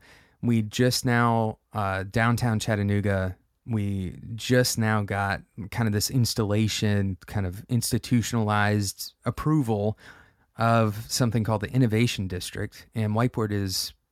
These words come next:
uh, actually in that Innovation District. We were there before they called it that, but, uh, quite a few companies are kind of in that area. And there's, there's not a lot of, um,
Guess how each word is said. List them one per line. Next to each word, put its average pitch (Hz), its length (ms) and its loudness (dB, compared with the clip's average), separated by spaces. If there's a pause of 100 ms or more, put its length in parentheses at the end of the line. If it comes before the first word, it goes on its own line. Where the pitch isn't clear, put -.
(160)
uh, 107 220 -4
actually 110 420 -4
in 135 300 4
that 107 280 -4
Innovation 98 520 -2
District. 95 420 -4 (500)
We 120 120 4
were 113 100 4
there 113 220 4
before 117 360 0
they 101 120 -2
called 170 280 4
it 107 120 0
that, 98 320 0
but, 101 200 -2 (500)
uh, 110 80 -2
quite 160 240 4
a 131 40 4
few 147 180 4
companies 101 520 0
are 101 280 -4
kind 110 200 -4
of 101 80 -4
in 101 120 0
that 98 180 -2
area. 101 440 2 (460)
And 120 140 4
there's, 123 160 6
there's 123 340 2
not 170 200 4
a 185 40 4
lot 139 240 4
of, 110 340 2 (120)
um, 98 460 0